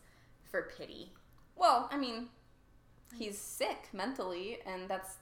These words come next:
Speaker 2: that's the reason why he did it, and
Speaker 1: Yeah.
Speaker 2: now he's lost
Speaker 1: His,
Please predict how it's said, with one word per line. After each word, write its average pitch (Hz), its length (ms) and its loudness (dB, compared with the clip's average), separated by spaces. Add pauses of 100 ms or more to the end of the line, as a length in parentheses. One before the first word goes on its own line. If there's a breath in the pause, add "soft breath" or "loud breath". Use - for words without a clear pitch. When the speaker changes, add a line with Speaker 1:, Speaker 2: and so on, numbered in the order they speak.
(120)
Speaker 2:
that's 175 240 0
the 196 120 -4
reason 185 280 -4
why 175 120 -2
he 220 120 -6
did 170 220 -2
it, 208 360 0
and 175 460 0 (200)
Speaker 1:
Yeah. 214 80 -10
Speaker 2:
now 180 200 8
he's 190 320 -6
lost 180 580 4 (880)
Speaker 1:
His, 175 100 -16